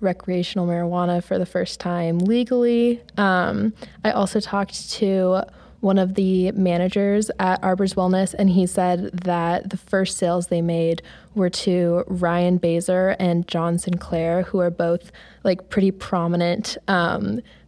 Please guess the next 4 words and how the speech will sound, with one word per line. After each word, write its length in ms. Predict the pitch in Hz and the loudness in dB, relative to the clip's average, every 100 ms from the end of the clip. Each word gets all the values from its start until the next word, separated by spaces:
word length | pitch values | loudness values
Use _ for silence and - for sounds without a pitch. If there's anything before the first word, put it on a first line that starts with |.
| - | 4
marijuana 640 | 202 175 170 170 170 170 - | 4 4 2 0 0 -2 -2
activists, 840 | 175 - 208 202 233 - - - - | -4 -2 0 0 -2 -6 -14 -8 0
<laughs> 60 | |
um, 480 | 247 269 277 285 285 | 2 4 4 2 0